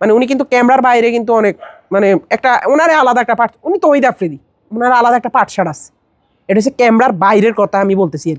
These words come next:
কি। তো as a human being আমার মারছে ভাইয়া, অনেকবার মারছে। কেন মার-, আছে, মার দিত, মানে আমার শাসন করতো, এটা সত্যি।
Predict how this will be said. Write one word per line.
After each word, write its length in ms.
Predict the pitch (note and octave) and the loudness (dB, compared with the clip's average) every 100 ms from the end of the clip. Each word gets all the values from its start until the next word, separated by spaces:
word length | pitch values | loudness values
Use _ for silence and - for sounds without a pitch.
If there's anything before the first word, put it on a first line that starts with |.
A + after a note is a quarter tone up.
| _ | _
কি। 80 | - _ _ _ _ _ _ _ _ _ _ - - _ | -20 _ _ _ _ _ _ _ _ _ _ -20 -20 _
তো 240 | B3 C4+ B3 | 0 2 2
as 300 | - E4 D4 | 0 0 0
a 60 | |
human 280 | C#4 C4+ C4+ | 0 0 -2
being 160 | C4+ C4 | -4 -2
আমার 240 | A#3+ B3+ | 0 0
মারছে 300 | B3+ F3 - | 0 -2 -6
ভাইয়া, 360 | D#3+ D#3+ E3 D#3 | -2 0 0 0
অনেকবার 340 | - G3 E3+ G3 | -2 -2 0 0
মারছে। 300 | F3+ - A3 | -2 -2 -2
কেন 180 | B3 | 2
মার-, 260 | C#4 D4+ C#4+ | 2 2 -2
আছে, 160 | - G3+ | -2 0
মার 280 | B3 C#4+ | 0 0
দিত, 200 | A3 A#3 | -2 0
মানে 380 | G#3 G3 F3+ F#3+ | 0 -2 -4 -2
আমার 180 | G3 A#3 | 0 0
শাসন 280 | B3+ G#3+ G3+ | -2 0 0
করতো, 240 | F#3 - | 0 0
এটা 140 | G3+ A3+ | -2 0
সত্যি। 340 | A3 - A#3 | -2 -2 -8